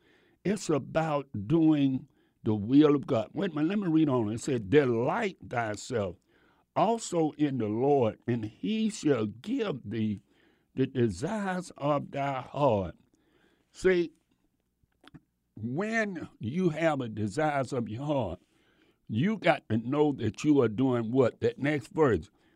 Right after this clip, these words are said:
"Commit thy s-, thy ways unto the Lord, and trust in him,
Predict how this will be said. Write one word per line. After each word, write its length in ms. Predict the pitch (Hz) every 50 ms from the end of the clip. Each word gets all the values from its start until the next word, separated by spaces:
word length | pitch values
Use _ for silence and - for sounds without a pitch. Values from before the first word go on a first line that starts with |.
| _ _
"Commit 760 | - 175 160 151 147 151 160 180 226 269 285 254 - - -
thy 240 | 139 131 120 113 110
s-, 360 | 107 - - - - - - _
thy 320 | - 104 - 135 131 123 113
ways 800 | 104 107 120 151 185 190 165 131 117 107 90 95 - - - _ _ _ _ _ _ _ _ _ _ _ _ _
unto 420 | 135 143 135 135 123 - 151 143
the 140 | 117 117 113
Lord, 600 | 110 104 113 147 170 180 151 107 98 87 76 - _ _ _ _ _ _ _ _ _ _ _ _ _ _ _
and 460 | - 151 151 151 151 143 135 120 113 - -
trust 720 | - - - - - 233 262 262 254 220 - - - - - _ _ _
in 300 | 175 196 220 226 202 170
him, 380 | 147 139 123 123 101 85 -